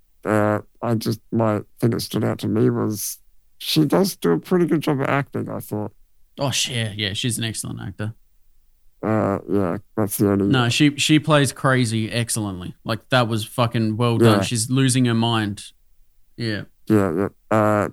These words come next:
Speaker 1: pretty much everything else you said.
Speaker 2: <laughs> Jinx.
Speaker 1: Same. Uh, yeah.
Speaker 2: Yeah.
Speaker 1: And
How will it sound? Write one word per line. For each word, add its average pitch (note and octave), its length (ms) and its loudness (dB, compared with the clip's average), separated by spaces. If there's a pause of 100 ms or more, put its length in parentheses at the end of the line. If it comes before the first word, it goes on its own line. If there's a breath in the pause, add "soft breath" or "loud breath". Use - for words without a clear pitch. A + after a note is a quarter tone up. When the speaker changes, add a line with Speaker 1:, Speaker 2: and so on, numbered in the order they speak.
Speaker 1:
pretty D3 180 2
much C#3 280 2
everything B2+ 300 0
else A#2+ 240 -2
you A#2+ 100 0
said. C#3+ 300 0 (280)
Speaker 2:
<laughs> - 320 -20
Jinx. C3+ 520 0 (320)
Speaker 1:
Same. B2 580 4 (220)
Uh, G#2+ 240 0
yeah. A2+ 220 2 (560)
Speaker 2:
Yeah. A#2+ 220 4
Speaker 1:
And B2+ 380 0